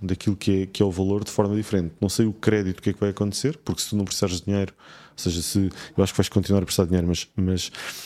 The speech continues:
se, se este, se as tuas necessidades forem colmatadas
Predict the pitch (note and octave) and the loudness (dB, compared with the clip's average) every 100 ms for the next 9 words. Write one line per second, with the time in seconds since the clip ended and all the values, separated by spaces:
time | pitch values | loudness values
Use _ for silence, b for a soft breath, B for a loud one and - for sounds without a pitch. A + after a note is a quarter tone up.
0 | B B - - G#2+ G#2 - A2 G#2 G2+ | B B -4 -2 -2 -2 0 2 4 4
1 | G2+ G#2 - _ - A2 - - A2+ G#2+ | 2 0 -10 _ 2 2 0 0 2 4
2 | G#2 G2+ G2+ G2 - - G#2+ - B2 A#2 | 2 2 0 -2 -4 -2 -2 0 0 2
3 | G#2 G#2 A2 F#2+ F2 - - - - - | 0 0 0 2 0 -4 -6 -8 -12 0
4 | G2+ F#2 F2+ F#2 - G2+ G2 G2 G2+ F#2 | 2 2 0 -4 -2 2 2 2 2 2
5 | E2 D#2+ - | 2 -2 -4